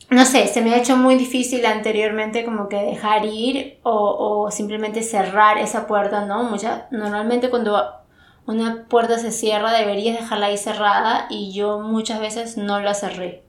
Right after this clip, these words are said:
¿me entiendes? Entonces, para mí, y, y es más doloroso porque... Para ser un poquito más clara, chicas, ya sin pelos en la lengua, obviamente, y sin filtro,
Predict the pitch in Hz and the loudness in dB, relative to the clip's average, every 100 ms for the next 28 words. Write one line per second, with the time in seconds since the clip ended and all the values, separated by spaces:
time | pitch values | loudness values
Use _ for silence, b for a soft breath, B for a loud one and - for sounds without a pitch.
0 | - 202 196 196 196 208 220 196 196 196 | -10 -8 -6 -6 -4 -6 -8 -6 -6 -6
1 | 208 208 B B B B B _ 214 202 | -6 -8 B B B B B _ 0 2
2 | 202 208 220 220 226 226 220 208 226 214 | 2 0 -2 -2 -2 -2 -4 -4 0 2
3 | 233 240 254 220 247 247 220 208 196 185 | 4 4 6 6 6 4 0 -4 -4 -6
4 | - - - _ - _ _ _ _ _ | -8 -12 -20 _ -20 _ _ _ _ _
5 | 247 254 330 339 330 302 285 285 285 254 | 4 6 6 6 4 2 2 2 4 4
6 | 247 - 247 254 233 208 233 220 208 220 | 4 0 -2 0 0 0 0 -2 0 0
7 | 220 190 190 196 202 202 202 202 202 202 | -2 -2 -2 0 2 2 0 -4 -4 -4
8 | 202 190 180 196 190 208 220 | -4 -6 -6 -6 -2 -2 -2